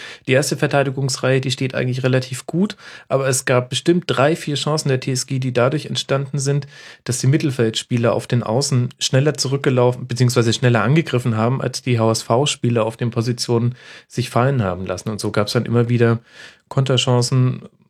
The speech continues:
so sind da auch Tore entstanden. Und dann ein bisschen wenig Zugriff beim drei zu eins von Vargas. Und dann hast du zu Hause verloren. Und was machen wir jetzt? H S V, einunddreißig Punkte. Reden wir die jetzt in den Abstiegskampf rein?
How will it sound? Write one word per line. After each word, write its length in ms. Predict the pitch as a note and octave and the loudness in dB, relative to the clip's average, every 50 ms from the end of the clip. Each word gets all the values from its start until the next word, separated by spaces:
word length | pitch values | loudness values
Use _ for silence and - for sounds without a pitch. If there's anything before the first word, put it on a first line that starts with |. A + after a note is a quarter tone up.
| _ _ _ _ | _ _ _ _
so 140 | _ - B2 | _ -6 -4
sind 200 | G#2+ A2 A#2 - | -2 -2 -2 -2
da 80 | - - | -2 -4
auch 180 | A#2 - - | -4 -6 -8
Tore 340 | - - - C3+ C#3 C3 A2+ | -6 -2 0 0 0 0 -4
entstanden. 680 | - G2 - - - G2 F#2+ G2 G#2 G#2+ B2+ D3 D3 - _ _ _ _ _ _ _ _ _ _ | -6 -6 -10 -8 -8 -6 -6 -6 -6 -6 -6 -6 -6 -10 _ _ _ _ _ _ _ _ _ _
Und 200 | _ B2+ A2+ G#2+ | _ -4 -2 0
dann 180 | A2+ A2 B2+ C3 | 2 2 4 2
ein 60 | C3 | 2
bisschen 580 | A#2+ C3+ B2 - - C3+ B2+ B2+ B2 B2 B2 - _ _ | 2 2 0 2 4 4 4 6 4 4 2 -2 _ _
wenig 320 | C3 B2 B2 B2 B2 - | 4 4 4 4 2 0
Zugriff 540 | - - D3 D3 - C#3+ D3+ D#3+ D#3+ - - | -2 -2 -2 -2 0 0 -2 -2 -2 -4 -2
beim 200 | _ B2 A2+ A2 | _ 0 0 0
drei 200 | G#2+ G#2+ A2+ B2 | -2 -2 -2 -2
zu 140 | B2 - A#2+ | 0 0 0
eins 220 | A#2 A#2 A#2 B2+ B2 | 0 0 0 -2 0
von 180 | - B2 A#2 | 0 0 2
Vargas. 540 | G#2+ G#2+ A#2 B2+ C#3 C#3+ D3 C#3+ - - _ _ _ _ _ _ _ _ _ _ _ _ _ _ | 2 2 0 0 0 -2 -2 -4 -6 -14 _ _ _ _ _ _ _ _ _ _ _ _ _ _
Und 140 | - B2 G#2+ | -8 -6 -4
dann 280 | G#2+ A2 A#2+ B2 B2 - _ _ | -2 -2 -2 -4 -6 -8 _ _
hast 180 | - B2 B2 - | -4 -4 -2 -2
du 40 | C#3 | -4
zu 120 | B2+ B2 | -2 0
Hause 220 | A2+ A#2 A#2 B2 A2+ | 0 0 0 0 0
verloren. 480 | - B2 A#2 B2+ C3+ A2+ F#2 F#2 F#2+ - _ _ _ _ _ _ | -2 -2 -2 0 -2 -2 -2 -4 -8 -12 _ _ _ _ _ _
Und 120 | C3+ B2 | 0 0
was 120 | B2 A#2 | 0 2
machen 220 | B2+ C3 C3+ D#3+ E3+ | 2 2 2 4 4
wir 100 | F3 F3 | 4 4
jetzt? 420 | F#3 G#3 G#3+ - - - - - _ - | 4 2 0 -4 -10 -12 -12 -12 _ 0
H 100 | C3 B2+ | 2 2
S 80 | B2 B2 | 2 0
V, 300 | - - B2+ C#3+ D#3+ - | 0 0 2 2 2 2
einunddreißig 600 | A#2+ B2+ C3+ D3 C#3+ - C#3 C3+ C3 B2+ C3 - | 2 0 0 0 0 0 0 0 0 -4 -6 -2
Punkte. 400 | - C#3+ D#3 D#3+ - E3+ D3 C3 | -2 -2 -2 0 -2 -2 2 2
Reden 240 | B2 B2+ C#3+ E3 D#3+ | 2 2 2 2 0
wir 80 | E3 | 2
die 120 | D3+ D#3 D3+ | 2 2 0
jetzt 200 | D3+ D3 - - | 0 -2 -2 -2
in 60 | C3+ | 0
den 160 | C3 B2 B2 | 0 0 0
Abstiegskampf 800 | C3 B2+ - - F3+ F3 - - - - C#3+ D3 E3 - - - | -2 -6 -6 -8 -8 -10 -10 -14 -6 -6 -6 -6 -6 -8 -4 -2
rein? 380 | A#2 A2+ C3+ D#3+ G3 G#3+ - | 0 0 0 0 -2 -4 -6